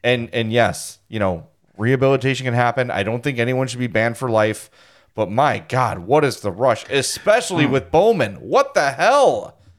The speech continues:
Speaker 2: Yeah, it's the last name. He, he was, he won the lottery when he was born a Bowman.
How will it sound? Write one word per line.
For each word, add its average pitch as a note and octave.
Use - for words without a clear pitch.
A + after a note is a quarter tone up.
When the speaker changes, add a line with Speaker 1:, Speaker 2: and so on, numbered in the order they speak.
Speaker 2:
Yeah, F#2+
it's A#2+
the C#3+
last C#3+
name. C#3
He, A#2+
he B2+
was, A2+
he B2+
won C3+
the C#3
lottery A#2+
when G#2+
he G#2
was G#2
born G#2
a G#2
Bowman. G2